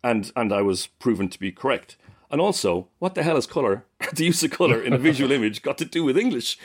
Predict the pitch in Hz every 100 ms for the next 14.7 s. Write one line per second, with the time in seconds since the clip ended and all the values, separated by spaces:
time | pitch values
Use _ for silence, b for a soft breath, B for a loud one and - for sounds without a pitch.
0 | B 160 143 160 190 302 311 185 135 120
1 | 117 117 104 101 95 139 135 151 - 160
2 | 233 107 - B B - 196 220 208 175
3 | 147 131 123 120 107 - - 120 113 120
4 | 123 117 107 _ 123 131 143 156 110 113
5 | 120 110 101 92 110 117 87 - - b
6 | b 139 185 196 - 117 113 101 127 117
7 | 139 117 98 - 98 90 98 104 98 131
8 | - 131 127 B B B 156 202 160 117
9 | 113 104 92 - - - 90 135 127 -
10 | 147 185 170 135 113 110 95 90 92 101
11 | - - 80 78 82 110 90 - - -
12 | - b b b 107 139 131 110 107 131
13 | - 92 90 92 104 95 82 - 82 73
14 | - 73 73 - 147 156 135